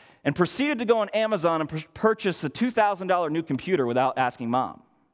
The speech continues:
stealing her credit card? Does that change the situation at all? It does. Because when we first encounter the situation, it sounds like, "Well, mom and dad are just being mean."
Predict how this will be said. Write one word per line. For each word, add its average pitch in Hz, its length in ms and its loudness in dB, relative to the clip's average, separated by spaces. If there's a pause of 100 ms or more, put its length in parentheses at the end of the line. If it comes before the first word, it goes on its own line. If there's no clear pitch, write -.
(540)
stealing 127 320 0
her 110 80 -8
credit - 260 -4
card? 87 160 -12 (1040)
Does 123 100 -2
that 165 180 2
change 185 320 -2
the 147 40 -10
situation 151 540 -2
at 170 60 -4
all? 185 240 -8 (960)
It 127 140 -12
does. - 280 -6 (1400)
Because 175 580 0 (300)
when 151 180 2
we 180 140 0
first 247 420 0
encounter 196 320 0
the 160 80 -8
situation, 185 540 -2
it 147 80 -6
sounds 220 400 0
like, 147 120 2
"Well, 135 100 -2
mom 143 200 2
and 135 80 0
dad 143 180 0
are 127 40 -6
just 123 200 -6
being 117 200 -2
mean." 131 240 -2